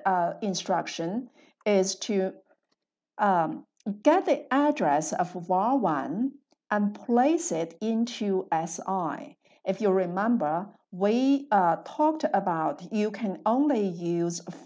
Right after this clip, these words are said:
four registers to store addresses, B X, S I, D I, B P. Those are the four registers. So I'm using one of them, S I, to store the address of var one.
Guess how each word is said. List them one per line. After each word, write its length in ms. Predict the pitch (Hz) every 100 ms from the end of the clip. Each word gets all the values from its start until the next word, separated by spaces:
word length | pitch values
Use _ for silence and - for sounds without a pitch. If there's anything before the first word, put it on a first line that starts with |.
| -
four 300 | 262 262 247
registers 840 | 190 165 147 143 - 143 139 - _ _ -
to 120 | 185
store 560 | - - 196 165 170 -
addresses, 760 | 208 196 156 - - - - -
B 240 | 240 285
X, 300 | 262 202 - -
S 240 | 214 269 226
I, 260 | 175 170
D 320 | 170 202 226 240
I, 340 | 170 160 160 160
B 260 | 175 165 156
P. 560 | - 220 180 - - _ _ -
Those 300 | 180 175 175
are 80 |
the 80 | 165
four 240 | 165 170 156
registers. 640 | 151 147 143 - - -
So 360 | - 180 165 -
I'm 240 | 190 208
using 480 | 190 180 165 156 151
one 240 | 160 190 202
of 160 | 147
them, 320 | 156 - - -
S 220 | 139 - -
I, 380 | 214 175 107 - _ _ -
to 100 | 214
store 440 | - - 262 339
the 140 | 277 -
address 520 | 165 156 151 156 170
of 200 | 156 - _ _ -
var 260 | 175 156
one. 360 | 143 156 147 -